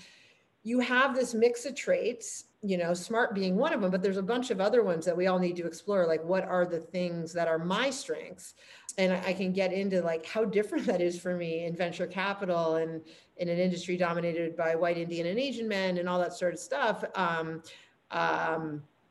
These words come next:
with great awareness that I have a lot of privilege as a white woman in the industry as well. But I think what,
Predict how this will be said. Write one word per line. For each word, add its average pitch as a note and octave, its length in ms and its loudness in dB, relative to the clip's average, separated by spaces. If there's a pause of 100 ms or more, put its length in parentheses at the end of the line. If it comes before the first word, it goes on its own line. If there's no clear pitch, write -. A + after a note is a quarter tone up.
(380)
with F#3+ 160 -4
great F3+ 200 4
awareness E3+ 420 2
that E3 160 -2
I D#3 80 2
have D#3+ 160 0
a - 20 -2
lot E3 140 0
of D#3+ 80 -6
privilege D#3+ 340 0
as D#3 120 0
a D#3 80 0
white D#3 200 0
woman E3 440 -2
in F3 180 -4
the E3 100 -2
industry D#3 440 -2
as D#3 100 0
well. F#3+ 320 2
But F3+ 300 0 (360)
I A#3 120 4
think D4 540 0
what, C4 220 -2